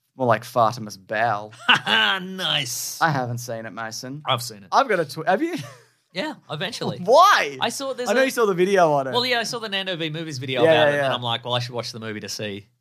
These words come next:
Speaker 2: if it's
Speaker 1: And?
Speaker 2: bad." And it's bad.
Speaker 1: Yeah.
Speaker 2: Yeah.
Speaker 1: He was right.
Speaker 2: Yeah.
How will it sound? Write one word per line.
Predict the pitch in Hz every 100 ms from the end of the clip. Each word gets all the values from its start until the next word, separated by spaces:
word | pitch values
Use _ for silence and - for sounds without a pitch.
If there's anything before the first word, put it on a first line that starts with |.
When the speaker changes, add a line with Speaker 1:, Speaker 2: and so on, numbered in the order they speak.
| -
Speaker 2:
if | 107
it's |
Speaker 1:
And? | 127 113
Speaker 2:
bad." | 110 -
And | 117
it's | -
bad. | 190 381 -
Speaker 1:
Yeah. | - 113 98 -
Speaker 2:
Yeah. | 185 202 _ _ _ -
Speaker 1:
He |
was | 127 120
right. | 139 117 - _
Speaker 2:
Yeah. | -